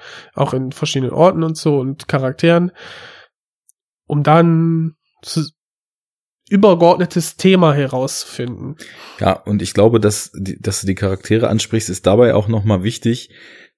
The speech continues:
Speaker 2: weil ich grad so ein bisschen dran rumgerätselt habe, ob man das alles überhaupt auf so eine gesamtgesellschaftliche Ebene hieven muss. Und ich glaube, man kann es, aber man muss es gar nicht, weil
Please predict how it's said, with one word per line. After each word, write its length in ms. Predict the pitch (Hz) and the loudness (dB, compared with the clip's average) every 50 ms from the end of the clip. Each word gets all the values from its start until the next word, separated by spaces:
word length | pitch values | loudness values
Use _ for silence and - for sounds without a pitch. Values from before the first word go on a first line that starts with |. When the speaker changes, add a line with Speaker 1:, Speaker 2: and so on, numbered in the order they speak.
| _ _ _ _ - | _ _ _ _ 0
Speaker 2:
weil 120 | - 107 | 0 0
ich 100 | 101 - | 0 0
grad 180 | - - - - | -2 -4 -4 -2
so 80 | - 117 | -2 -4
ein 20 | |
bisschen 240 | 117 - - 117 110 | -4 -2 0 0 2
dran 160 | 107 104 101 | 2 2 2
rumgerätselt 680 | 98 110 117 117 107 101 107 110 110 - 113 101 101 | 2 2 0 0 -2 0 0 0 0 0 -6 -6 -4
habe, 340 | 104 107 104 107 104 107 - | -2 0 0 2 2 0 0
ob 120 | - - | -2 -2
man 120 | 113 104 98 | -2 -2 0
das 140 | 95 95 120 | -2 -4 -4
alles 260 | - 107 113 107 - | -2 -2 -2 -2 -2
überhaupt 480 | 90 - 98 90 104 104 - - - | -6 -6 -6 -2 -4 -4 -4 -6 -8
auf 140 | - 98 95 | -8 -8 -6
so 120 | - - 104 | -4 -2 0
eine 180 | 104 101 95 | 0 0 0
gesamtgesellschaftliche 1400 | 95 - - 95 92 98 92 104 117 - - 107 95 95 95 101 107 - - 101 - - - 101 - - - - | -4 -6 -6 -6 -2 0 0 0 0 0 -2 -6 -2 2 2 2 2 2 -2 -8 -8 -6 -8 -8 -6 -8 -8 -4
Ebene 340 | 92 104 110 117 117 110 104 | 0 0 2 2 2 2 0
hieven 480 | 95 - - 113 123 117 - 120 113 | 0 -2 -6 -8 -8 -4 -2 -2 0
muss. 400 | 110 110 107 110 117 - - - - - - - - - - _ _ | 2 4 4 2 2 0 -4 -12 -14 -20 -20 -20 -20 -20 -20 _ _
Und 240 | - 101 98 92 - | -2 -2 -2 -2 -2
ich 140 | 90 90 - | -8 -6 0
glaube, 220 | - 101 113 113 | 4 4 4 6
man 180 | 107 101 95 - | 4 2 0 -2
kann 220 | - 101 104 120 | -2 0 2 4
es, 160 | 147 156 151 - | 4 2 2 -2
aber 180 | - 120 120 113 | -4 -2 0 2
man 180 | 117 113 110 | 2 2 2
muss 180 | 113 123 127 - | 2 2 0 0
es 180 | 113 - - | -4 -8 -4
gar 220 | - 87 85 87 85 | -6 -4 -4 -2 -4
nicht, 260 | 87 85 87 - - | -4 -4 -6 -6 -2
weil 300 | 95 95 98 101 98 95 | 2 4 6 6 4 4